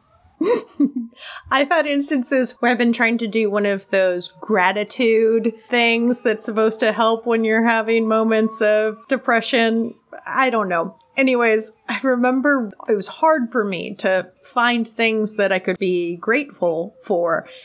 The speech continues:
Speaker 2: And one of them was, like, my feet don't hurt.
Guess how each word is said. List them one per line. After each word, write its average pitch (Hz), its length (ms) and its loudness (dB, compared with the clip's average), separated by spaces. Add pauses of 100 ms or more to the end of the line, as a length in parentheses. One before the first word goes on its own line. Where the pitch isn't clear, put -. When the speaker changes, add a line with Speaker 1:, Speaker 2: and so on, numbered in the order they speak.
Speaker 2:
And 185 160 -4
one 220 180 2
of 214 60 -8
them 208 260 0
was, 190 360 -4
like, 180 320 -2
my 196 180 0
feet - 400 -4
don't 196 320 -2
hurt. 175 400 -4